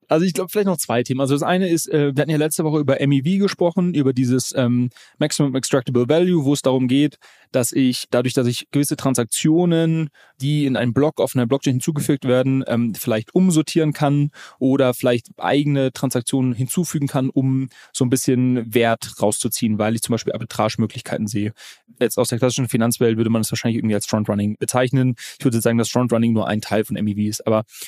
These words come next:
nichtsdestotrotz, das ist halt immer noch so ein super Hot Topic, weil das halt noch relativ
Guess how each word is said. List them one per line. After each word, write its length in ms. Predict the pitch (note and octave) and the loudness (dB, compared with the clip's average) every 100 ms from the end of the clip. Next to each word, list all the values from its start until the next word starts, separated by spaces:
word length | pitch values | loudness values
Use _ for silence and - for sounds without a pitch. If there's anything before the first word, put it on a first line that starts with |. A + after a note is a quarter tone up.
| - | -4
nichtsdestotrotz, 560 | C3 C3 A2+ - C3 | -2 -2 -2 0 0
das 140 | - B2 | 2 0
ist 160 | A#2+ | 0
halt 160 | A#2+ A#2+ | -2 -2
immer 180 | C3+ B2+ | 0 2
noch 160 | A#2+ | 0
so 300 | - B2 A#2+ A2 - - | 0 0 0 -2 -12 -10
ein 120 | B2+ | -6
super 380 | A2 A#2 C#3 D#3 | -2 0 0 2
Hot 140 | C#3+ - | 0 0
Topic, 460 | C3+ C#3 C3+ B2 | 0 2 0 0
weil 520 | A2+ A2+ A#2 A#2+ A#2+ A2 - - - - | 0 2 2 2 0 -6 -14 -20 -20 -2
das 180 | B2 C#3+ | 0 0
halt 80 | D#3 | -2
noch 200 | D3+ D3 | -2 0
relativ 380 | D3 D3+ D3 | 2 2 0